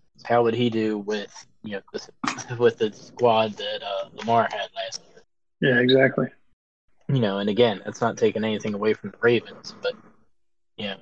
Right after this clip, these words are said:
Speaker 1: Hollywood was, uh, was hurt practically all season. So, dude, that dude shot up crazy, man. He went from,
Speaker 2: Oh, yeah.
Speaker 1: he went from, like, one sixty to two forty,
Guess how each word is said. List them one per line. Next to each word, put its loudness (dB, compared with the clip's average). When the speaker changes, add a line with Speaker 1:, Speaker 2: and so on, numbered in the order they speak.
Speaker 1:
Hollywood 2
was, -6
uh, -2
was -20
hurt 4
practically 2
all 4
season. -2
So, 2
dude, 2
that 2
dude 0
shot 0
up -2
crazy, 2
man. -18
He 0
went 0
from, -2
Speaker 2:
Oh, 6
yeah. 6
Speaker 1:
he 2
went 0
from, 0
like, 4
one 2
sixty 0
to -8
two 0
forty, -4